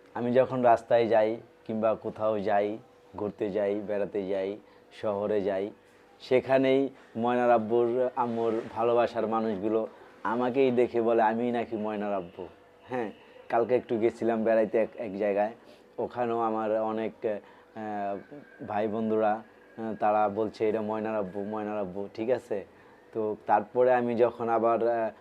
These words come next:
নারায়ণগঞ্জ যাই, আহ, সন্ধ্যার আগ দিয়া, তখন গাড়ির জন্য অপেক্ষা করছিলাম। তখন এক আপু, এক দুই ভাইয়া এসে বলতেছে, "হ্যাঁ ভাই, আপনি ময়নার আব্বু।"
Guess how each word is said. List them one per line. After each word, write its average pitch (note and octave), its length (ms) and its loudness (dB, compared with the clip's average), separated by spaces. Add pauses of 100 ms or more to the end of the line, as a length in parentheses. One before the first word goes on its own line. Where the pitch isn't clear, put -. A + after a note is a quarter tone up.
(160)
নারায়ণগঞ্জ A#2 640 2
যাই, A2+ 320 4
আহ, A2 520 -10
সন্ধ্যার G#2+ 520 -2
আগ G#2+ 120 2
দিয়া, A2 400 -2 (420)
তখন A2 280 -6
গাড়ির G#2+ 320 2
জন্য A2+ 220 0
অপেক্ষা G#2+ 440 -4
করছিলাম। G#2+ 500 -6 (440)
তখন A#2+ 340 -2
এক A2+ 180 -2
আপু, A2 420 2
এক A2 140 0 (120)
দুই A2 240 -2
ভাইয়া G#2 540 -4 (340)
এসে A2+ 200 -6
বলতেছে, G#2+ 360 -2
"হ্যাঁ A2+ 160 -2
ভাই, G#2 240 -2
আপনি A2 260 -4
ময়নার A2+ 260 -4
আব্বু।" G#2 380 -4